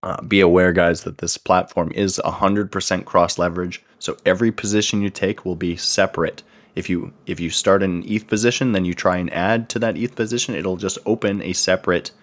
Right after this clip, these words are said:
eth position. All right? So you can't take profit. You have to just open and close smaller amounts and know that your available margin at the top right is your whole account. And you would keep that if you're using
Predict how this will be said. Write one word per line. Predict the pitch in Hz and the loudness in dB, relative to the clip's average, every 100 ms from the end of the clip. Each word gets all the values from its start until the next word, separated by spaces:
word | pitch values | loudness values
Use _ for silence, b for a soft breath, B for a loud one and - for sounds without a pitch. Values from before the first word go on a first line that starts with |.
| b - | b -4
eth | 98 - | -4 -2
position. | 85 80 73 76 73 - _ _ _ | -4 -2 -4 -6 -10 -14 _ _ _
All | 78 | -4
right? | 73 85 101 - _ _ _ | 0 0 -2 -8 _ _ _
So | - | -2
you | 87 87 | 2 0
can't | - 101 98 | 0 0 0
take | - 98 - | -2 -2 -2
profit. | - 107 101 - 85 | 2 4 4 2 -2
You | 85 | -2
have | 85 85 | -2 -2
to | - | -4
just | 78 82 - - | -4 -4 -4 -6
open | 95 95 104 98 98 | -4 -2 0 -2 -2
and | 87 85 | -4 -4
close | - 92 92 90 | 0 2 2 -2
smaller | - 85 85 87 85 | -2 0 2 2 2
amounts | 80 80 76 - - b b _ _ - | 2 2 0 -6 -10 b b _ _ -4
and | 80 82 | 0 4
know | 85 90 | 6 6
that | 87 82 | 4 2
your | 87 | 2
available | 82 87 90 87 82 | 2 2 2 0 0
margin | 82 92 87 85 | 2 2 2 -2
at | 82 - | -2 -4
the | |
top | - 82 82 | 0 0 2
right | 87 90 85 - | 2 2 0 -2
is | 87 82 82 - - - | 0 2 0 -2 -6 -8
your | - 85 85 78 - | 0 2 4 2 -6
whole | - 87 87 | 2 4 4
account. | 85 87 73 - - _ _ _ - | 4 2 0 -4 -16 _ _ _ -6
And | 82 | -2
you | 78 | 0
would | 80 71 | -2 0
keep | 95 - | -2 0
that | - 90 104 - | 0 2 2 -2
if | 78 | -2
you're | 76 | -2
using | 76 82 92 90 87 | 0 0 0 0 0